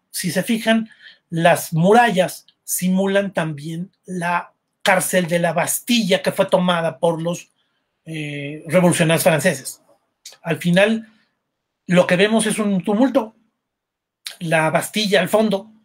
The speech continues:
la gente matándose entre todos,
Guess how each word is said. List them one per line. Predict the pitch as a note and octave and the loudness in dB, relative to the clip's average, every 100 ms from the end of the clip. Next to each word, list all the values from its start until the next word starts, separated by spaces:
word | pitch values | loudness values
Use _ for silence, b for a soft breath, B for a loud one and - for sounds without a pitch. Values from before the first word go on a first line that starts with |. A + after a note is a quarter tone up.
| _ b b b | _ b b b
la | E3+ C#3 | -10 -6
gente | - F#3 F#3+ | -2 0 0
matándose | D#3+ C3+ F#3 F#3+ E3+ F3+ | 0 0 0 0 0 -2
entre | E3 E3+ D#3+ | -2 -4 2
todos, | G3 F3+ E3 - | 2 2 -4 -14